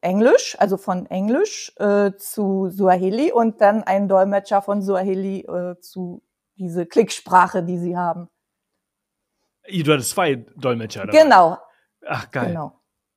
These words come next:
Speaker 2: Da ist ja bestimmt irgendwie viel verloren gegangen <laughs> währenddessen. Weißt du
Speaker 1: <laughs>
Speaker 2: natürlich nicht, weil
Speaker 1: Kann schon sein.
Speaker 2: <laughs> Wenn die
Speaker 1: Aber
Speaker 2: mal
Speaker 1: die
Speaker 2: irgendwie
Speaker 1: haben auch
Speaker 2: komisch geschaut
Speaker 1: mit
Speaker 2: haben.
Speaker 1: Händen,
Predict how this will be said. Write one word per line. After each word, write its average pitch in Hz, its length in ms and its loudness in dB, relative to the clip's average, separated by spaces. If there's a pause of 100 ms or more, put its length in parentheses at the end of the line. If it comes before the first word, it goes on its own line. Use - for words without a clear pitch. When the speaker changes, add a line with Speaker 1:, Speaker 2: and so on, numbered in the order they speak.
(520)
Speaker 2:
Da 131 180 -2
ist 135 80 -2
ja 147 80 0
bestimmt 160 300 -4
irgendwie 156 300 0
viel 170 260 -6
verloren 165 300 0
gegangen 127 340 -4
<laughs> - 0 -
währenddessen. 139 500 0
Weißt 170 240 2
du 175 40 2
Speaker 1:
<laughs> 151 40 2
Speaker 2:
natürlich 160 260 6
nicht, 269 240 6
weil 147 120 4
Speaker 1:
Kann 185 120 6
schon 214 180 4
sein. 190 280 0
Speaker 2:
<laughs> 226 60 -4 (300)
Wenn 214 100 -4 (1120)
die - 40 2
Speaker 1:
Aber 233 60 6
Speaker 2:
mal 277 100 8
Speaker 1:
die 285 60 6
Speaker 2:
irgendwie 262 80 10
Speaker 1:
haben 254 140 6
auch 285 80 10
Speaker 2:
komisch 156 180 4
geschaut 147 280 4
Speaker 1:
mit 147 120 2
Speaker 2:
haben. 139 80 4
Speaker 1:
Händen, 254 520 4